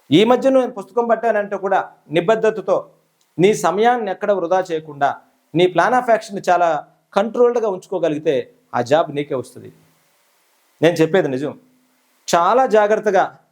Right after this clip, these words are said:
నీ టైంను నువ్వు కంట్రోల్లో ఉంచుకో. ఈ టైం నుంచి చదివేటప్పుడు ఖచ్చితంగా మొబైల్ ఫోన్ను స్విచ్ ఆఫ్ చేసుకుని చదువు. స్విచ్ ఆఫ్ చేస్తే నువ్వు ఎంతసేపు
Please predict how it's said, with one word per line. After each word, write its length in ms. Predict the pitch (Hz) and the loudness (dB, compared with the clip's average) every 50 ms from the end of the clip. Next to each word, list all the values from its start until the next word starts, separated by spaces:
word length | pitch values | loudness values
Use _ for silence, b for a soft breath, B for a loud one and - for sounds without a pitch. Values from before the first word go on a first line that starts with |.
| - 151 | -4 0
నీ 120 | 190 220 | 0 0
టైంను 300 | 208 220 202 214 226 226 | 2 2 0 0 0 -4
నువ్వు 140 | 226 220 208 | -6 -6 -6
కంట్రోల్లో 460 | 208 185 180 180 170 190 190 185 170 | -6 -6 -6 -6 -4 -2 0 0 0
ఉంచుకో. 480 | 156 147 - - - 175 156 135 113 - _ _ _ - | -2 -2 -10 -12 -4 -2 -2 -2 -2 -6 _ _ _ -2
ఈ 100 | 170 196 | 0 0
టైం 300 | 196 208 208 208 208 208 | 2 2 2 0 0 -2
నుంచి 220 | 196 185 190 - 165 131 | -6 -6 -6 -6 -8 -6
చదివేటప్పుడు 640 | - - 165 170 202 214 208 208 196 156 - - | 0 0 0 2 2 0 0 0 -4 -8 -8 -10
ఖచ్చితంగా 800 | - - 151 151 - 170 151 160 151 156 180 185 160 127 - - _ _ _ _ _ _ _ - | -6 -6 -8 -8 -8 -6 -4 -2 2 2 2 2 2 0 -4 -12 _ _ _ _ _ _ _ -4
మొబైల్ 400 | 135 147 151 156 214 226 220 190 | -2 -2 2 4 2 2 2 -2
ఫోన్ను 440 | 147 170 165 160 151 139 135 139 131 | -2 -2 -2 -2 -2 -6 -8 -10 -10
స్విచ్ 300 | - - 202 196 - 302 | -12 -16 -12 -4 -2 0
ఆఫ్ 220 | 277 - - - | 0 0 -2 -4
చేసుకుని 300 | 180 165 165 - 165 147 - 131 | -6 -6 -6 -10 -12 -6 -6 -6
చదువు. 180 | 117 113 110 - _ _ _ _ _ _ _ _ _ _ _ _ _ _ _ _ _ _ _ _ _ | -6 -6 -14 -20 _ _ _ _ _ _ _ _ _ _ _ _ _ _ _ _ _ _ _ _ _
స్విచ్ 240 | - 185 196 196 - | -4 -2 0 2 2
ఆఫ్ 220 | 302 294 - - 233 | 2 2 2 2 0
చేస్తే 640 | 233 233 - 220 202 160 151 160 175 180 175 - 170 | 0 0 0 0 2 2 2 2 0 0 -2 -2 -4
నువ్వు 120 | 190 190 | -2 2
ఎంతసేపు 600 | 180 175 185 - - 277 269 - - 240 240 - | 2 2 2 2 0 -2 -2 0 0 -4 -4 -4